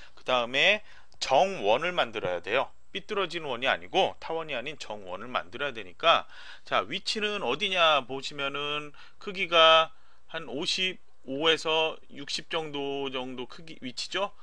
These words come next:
거기에서 시작해서 백오십, 네, 백오십에서 백오십, 예, 이 정도 크기. 그러면은,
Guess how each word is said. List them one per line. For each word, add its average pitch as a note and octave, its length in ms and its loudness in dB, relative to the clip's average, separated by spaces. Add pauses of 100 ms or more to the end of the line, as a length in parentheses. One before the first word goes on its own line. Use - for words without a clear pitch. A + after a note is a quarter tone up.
(140)
거기에서 C3 460 -2
시작해서 F3 760 0 (2000)
백오십, C3 560 -4 (640)
네, F2+ 240 -6 (220)
백오십에서 A2 1080 -2 (160)
백오십, G2 640 -6 (2000)
예, F#2 240 -8 (180)
이 G2 80 -14
정도 G2+ 240 -12
크기. - 340 -10 (220)
그러면은, C3 720 -12